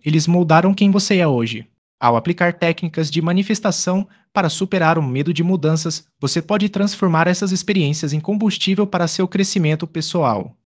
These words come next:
Conclusão: agora que você conhece as técnicas de manifestação para superar o medo de mudanças,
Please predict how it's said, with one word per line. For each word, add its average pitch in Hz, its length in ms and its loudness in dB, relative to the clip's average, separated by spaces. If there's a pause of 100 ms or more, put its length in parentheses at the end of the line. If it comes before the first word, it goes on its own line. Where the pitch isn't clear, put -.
(160)
Conclusão: 214 560 2
agora 185 320 2
que 190 120 -4
você 180 260 0
conhece 180 400 2
as 180 140 -2
técnicas 165 580 0
de 202 100 0
manifestação 202 800 2
para 190 180 0
superar 175 440 2
o 151 40 2
medo 143 300 2
de 175 100 0
mudanças, 143 680 0